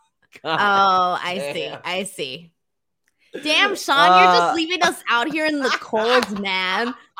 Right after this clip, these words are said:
Speaker 2: We wanna, can you, like, share your screen or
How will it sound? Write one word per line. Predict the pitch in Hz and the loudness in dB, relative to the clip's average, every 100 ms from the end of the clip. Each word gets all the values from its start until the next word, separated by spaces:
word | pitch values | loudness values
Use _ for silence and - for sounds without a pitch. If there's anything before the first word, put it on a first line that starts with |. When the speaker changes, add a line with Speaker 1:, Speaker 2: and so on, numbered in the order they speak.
| - | -8
Speaker 2:
We | 302 | -4
wanna, | 349 415 440 - | 0 2 0 -2
can | - 381 | -2 -2
you, | 330 349 | 0 0
like, | 349 339 - _ - | -2 -4 -8 _ -16
share | 214 - 302 285 339 | -12 -4 2 4 4
your | 330 | 0
screen | 330 - 254 247 | -2 -6 -2 0
or | 285 | 0